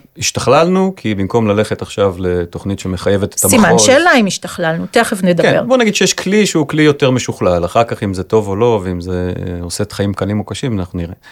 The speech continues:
Speaker 1: אז יש את השלוש מאות חמישים אחוז, זה פשוט. אנחנו כרגע רק מדברים על עולם של הריסה ובנייה, תוספת, נדבר אחר כך. אה, בסדר, עכשיו יש את נושא שטחי הציבור.
Speaker 2: נכון.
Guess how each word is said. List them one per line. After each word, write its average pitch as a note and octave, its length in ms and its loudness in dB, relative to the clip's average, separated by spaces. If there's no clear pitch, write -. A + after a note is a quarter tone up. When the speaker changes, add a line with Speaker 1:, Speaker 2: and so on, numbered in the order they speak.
Speaker 1:
אז F#2+ 120 0
יש C3+ 80 2
את - 60 -6
השלוש - 260 -2
מאות A#2 140 -2
חמישים G2 340 -2
אחוז, C#3 320 -2
זה F#3 140 -2
פשוט. - 500 -6
אנחנו E3 220 2
כרגע D#3+ 220 2
רק D3 140 2
מדברים C3+ 300 2
על B2 80 4
עולם A#2+ 220 2
של A2+ 120 0
הריסה G#2 280 2
ובנייה, E2+ 320 -6
תוספת, - 640 -10
נדבר F2 300 -8
אחר - 220 -14
כך. - 140 -20
אה, F#2 520 0
בסדר, G2 600 0
עכשיו C#3+ 560 2
יש A2 200 -2
את A#2+ 120 -8
נושא A2+ 220 -2
שטחי - 260 -6
הציבור. E2+ 380 -6
Speaker 2:
נכון. F3+ 300 -6